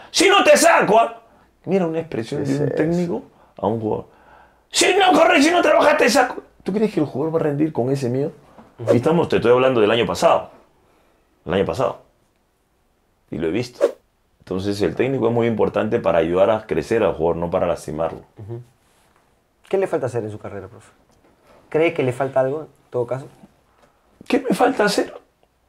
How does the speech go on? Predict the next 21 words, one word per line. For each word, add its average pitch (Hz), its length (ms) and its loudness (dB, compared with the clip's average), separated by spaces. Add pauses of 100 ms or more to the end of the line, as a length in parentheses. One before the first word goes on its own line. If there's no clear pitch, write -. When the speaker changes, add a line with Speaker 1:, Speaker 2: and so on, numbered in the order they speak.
(320)
Speaker 3:
Fútbol, 156 460 2
¿ah? 165 160 0 (240)
Speaker 1:
Sí. 113 480 2 (480)
Speaker 3:
Porque - 180 2
Speaker 1:
No, 170 60 4
Speaker 3:
sé, 139 140 4
Speaker 1:
yo - 100 6
Speaker 3:
es, - 180 -4 (140)
es, 139 260 -2
nos 135 220 -4
ha 165 100 2
contado 170 320 2
que 143 120 0
tiene 151 260 2
una, 117 460 -2 (200)
una 131 220 -4
meta 135 240 0
nueva. 143 420 0 (100)
Speaker 1:
Voy 117 360 4
a, 98 640 4 (320)
a 76 500 -8